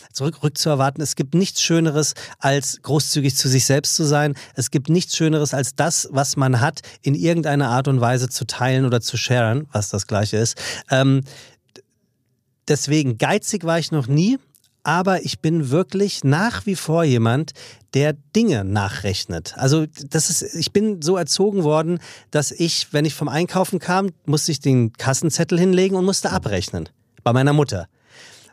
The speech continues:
Wenn ich die Brötchen am Wochenende geholt bin, äh, habe, bin ich immer an die Brieftasche meines Vaters und der, der hat nie nachgefragt, was dazu führte, dass ich das Restgeld immer beibehalten habe.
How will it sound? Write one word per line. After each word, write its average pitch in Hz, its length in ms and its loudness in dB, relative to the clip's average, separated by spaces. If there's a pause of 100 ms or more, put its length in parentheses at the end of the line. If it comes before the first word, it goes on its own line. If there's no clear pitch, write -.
(400)
Wenn 135 100 2
ich 143 180 0
die 135 100 0
Brötchen 147 460 -2
am 117 120 -2
Wochenende 123 340 0
geholt 113 320 4
bin, 180 300 2 (340)
äh, - 60 -8
habe, 139 600 2 (120)
bin 151 100 2
ich 147 120 0
immer 180 200 0
an 156 100 0
die 143 60 2
Brieftasche 160 480 -2
meines 120 220 4
Vaters 170 460 2
und 143 140 -4
der, 143 80 2 (200)
der 143 180 2
hat 160 180 -2
nie 202 280 4
nachgefragt, 143 720 0
was 110 140 2
dazu 117 220 0
führte, 143 280 0
dass 117 60 0
ich 104 40 -2
das 113 220 -2
Restgeld 117 340 0
immer 127 200 4
beibehalten 104 480 2
habe. 98 260 2